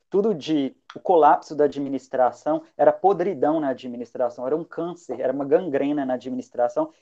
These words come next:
e às vezes nada que a coroa fizesse poderia melhorar, porque,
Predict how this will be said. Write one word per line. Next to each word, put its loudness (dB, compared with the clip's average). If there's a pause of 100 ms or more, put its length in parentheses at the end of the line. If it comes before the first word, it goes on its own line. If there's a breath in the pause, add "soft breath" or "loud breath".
(160 soft breath)
e 2
às 6
vezes -2
nada 0
que -4
a -4
coroa 0
fizesse -2
poderia -2
melhorar, 2
porque, -4